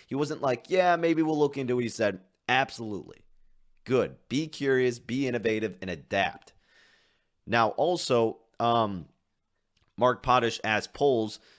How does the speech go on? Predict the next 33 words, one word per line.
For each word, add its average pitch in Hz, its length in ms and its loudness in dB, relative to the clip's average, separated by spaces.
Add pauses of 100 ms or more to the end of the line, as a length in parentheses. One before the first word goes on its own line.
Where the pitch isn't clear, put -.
(220)
um, 113 320 0
if 113 140 -4
he 127 100 -6
would 123 140 0
have 104 80 -8
interviewed 117 460 -4
more 104 180 -4
coaches 131 520 -4
had 113 140 2
he 107 80 -4
been 95 200 -8
given 117 200 -2
the 110 140 -2
opportunity, 110 920 -4
and 101 140 -6
he 101 80 -6
goes, 95 320 -4
"I 110 120 0
was 113 280 0
given 90 240 -8
the 85 140 -8
opportunity. 78 800 -12 (180)
I 87 140 -8
found 80 400 -10
him." - 160 -20 (1040)
Instilling 80 520 -10
that 90 180 -6
confidence 113 520 -4
in 90 140 -10
the 87 80 -10
head 90 180 -6
coaching 95 380 -8
hire. 67 300 -18